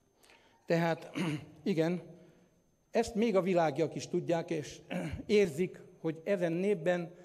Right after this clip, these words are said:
egy olyan erő dolgozik, amely a világban nincsen meg, amely által ugyebár még a jövendőt is megmondjuk. Persze nem mi tőlünk, hanem azon szellem hatása által, amit a Szentírás által,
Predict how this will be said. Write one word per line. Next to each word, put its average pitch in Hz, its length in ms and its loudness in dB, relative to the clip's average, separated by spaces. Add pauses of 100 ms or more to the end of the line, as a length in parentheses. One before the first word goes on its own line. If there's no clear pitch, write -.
(360)
egy 165 220 -6
olyan 220 440 2 (380)
erő 202 400 4
dolgozik, 165 640 4 (100)
amely 180 300 0
a 165 80 0
világban 143 640 -2
nincsen 151 400 -2
meg, 139 300 -4 (360)
amely 202 360 2
által 202 460 2
ugyebár 175 800 0
még 214 200 -2
a 175 40 2
jövendőt 156 460 0
is 135 120 -12
megmondjuk. 139 680 -6 (1200)
Persze 123 460 -10
nem 120 120 -16 (100)
mi - 140 -20
tőlünk, 139 420 -8 (100)
hanem 135 280 -12
azon 139 320 -10 (140)
szellem 139 600 -6 (500)
hatása 170 580 -2
által, 170 540 -2
amit 165 240 -4
a 147 80 -2
Szentírás 151 840 -4
által, 175 720 -4